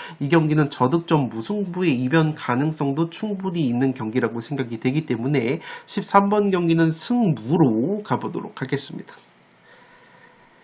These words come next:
마지막 경기는 칠레 대 볼리비아의 경기인데 이 경기는 칠레의 승리로 가보도록 하겠습니다. 이 칠레 같은 경우에는 아르헨티나 원정에서 영 대 삼으로 대패를 당했는데 어디까지나 아르헨티나 원정이었고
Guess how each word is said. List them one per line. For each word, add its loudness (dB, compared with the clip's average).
마지막 6
경기는 6
칠레 4
대 8
볼리비아의 6
경기인데 4
이 4
경기는 4
칠레의 4
승리로 4
가보도록 -4
하겠습니다. -6
이 2
칠레 4
같은 6
경우에는 6
아르헨티나 6
원정에서 4
영 4
대 0
삼으로 2
대패를 0
당했는데 2
어디까지나 4
아르헨티나 2
원정이었고 0